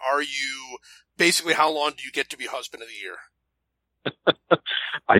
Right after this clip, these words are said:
Speaker 2: think a long time, uh, although who knows, uh, as, uh, you know, being married,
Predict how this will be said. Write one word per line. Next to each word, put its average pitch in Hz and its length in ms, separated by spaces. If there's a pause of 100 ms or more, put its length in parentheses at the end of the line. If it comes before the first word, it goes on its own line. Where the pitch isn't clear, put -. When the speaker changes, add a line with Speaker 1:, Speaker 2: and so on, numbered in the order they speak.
(120)
Speaker 2:
think 214 200
a 151 80
long 135 360
time, 98 560 (100)
uh, 98 420 (240)
although 110 280
who 120 80
knows, 95 340
uh, 95 180 (140)
as, 95 140 (140)
uh, 95 60
you 92 140
know, 95 220
being 95 200
married, 85 240